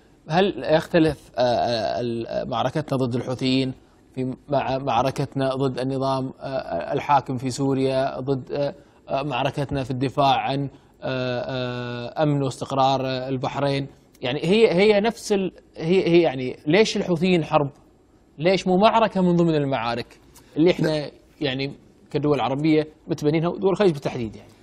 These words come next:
Speaker 2: هي الحقيقة، آه، هي حرب، لكن لها أكثر من ساحة.
Speaker 1: مهم.
Speaker 2: يعني اليوم في ال-، في اليمن، آه، ميليشيا الحوثي أو عصابات الحوثي هي عصابة،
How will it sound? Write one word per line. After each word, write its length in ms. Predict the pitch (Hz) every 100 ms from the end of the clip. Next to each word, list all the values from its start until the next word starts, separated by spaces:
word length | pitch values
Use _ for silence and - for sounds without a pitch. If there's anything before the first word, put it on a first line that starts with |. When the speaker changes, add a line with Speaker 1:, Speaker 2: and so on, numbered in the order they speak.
| _ _ _ _ -
Speaker 2:
هي 200 | 156 151
الحقيقة، 460 | 147 160 165 156 147 - - 120
آه، 640 | 120 117 113 110 101 92 - _ _ _ 101 -
هي 200 | 107 135
حرب، 300 | 127 180 120 80 - _ _ _ _ _ _ _ _ _ _ _ _ _ _ _ 113
لكن 720 | 127 - 156 143 120 113 107 110 98 -
لها 220 | 151 131 127
أكثر 380 | 170 - 160
من 100 | 139
ساحة. 400 | 117 98 76 - - _ _ _ _ _ -
Speaker 1:
مهم. 180 | 120 104
Speaker 2:
يعني 180 | 95 107
اليوم 520 | 110 127 123 165 143
في 140 | -
ال-، 340 | 98 98 95 92
في 100 | 95
اليمن، 440 | 110 123 98 175 - _ _ -
آه، 520 | 95 92 92 87 87 - _ _ _ _ - 104
ميليشيا 460 | 113 120 - 90
الحوثي 680 | 82 80 76 71 - 87 -
أو 100 | 95
عصابات 520 | 92 - 101 123 98
الحوثي 460 | 90 87 78 139 151
هي 220 | 95 87 80
عصابة، 420 | 95 104 71 98